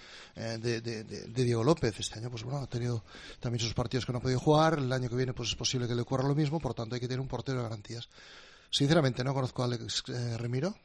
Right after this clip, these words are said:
Sinceramente, no lo he visto jugar, o si le he visto no, en el Levante, no, no le recuerdo. Pero bueno, si está siendo titular en el equipo, eh, que está haciendo la campaña que está haciendo Huesca, yo imagino, pues, que es un buen fichaje, sería un buen fichaje para el Español.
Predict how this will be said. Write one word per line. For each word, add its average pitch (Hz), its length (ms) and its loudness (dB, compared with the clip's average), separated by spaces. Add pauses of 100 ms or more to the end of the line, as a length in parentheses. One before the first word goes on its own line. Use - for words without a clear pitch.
Sinceramente, 113 500 -6
no 123 120 -2
lo 123 60 2
he 117 40 0
visto 113 200 -2
jugar, 123 280 -2
o - 20 -4
si - 140 -2
le 123 60 -2
he 113 40 -2
visto 123 220 -4
no, 120 140 -4
en 117 120 -8
el 123 180 -2
Levante, 123 320 2
no, 120 300 -2
no 123 160 0
le 120 100 0
recuerdo. 131 400 0 (520)
Pero 185 180 4
bueno, 160 240 4 (280)
si - 160 -2
está 135 200 0
siendo 135 280 4
titular 143 400 4
en 123 120 -2
el 120 100 -4
equipo, 127 520 -2 (460)
eh, 120 180 -6
que - 80 -6
está 123 160 -2
haciendo 131 380 2
la 127 120 2
campaña 127 260 0
que 127 60 2
está 131 140 0
haciendo 135 260 2
Huesca, 165 340 0 (480)
yo 120 160 -8
imagino, 120 420 -6
pues, 131 140 -6
que 135 80 -8
es 123 60 -4
un 123 120 -6
buen 143 220 0
fichaje, 120 360 -6
sería 120 220 -4
un 120 80 -8
buen 117 80 -10
fichaje 120 320 -8
para 135 120 -8
el 107 60 -8
Español. 127 340 -8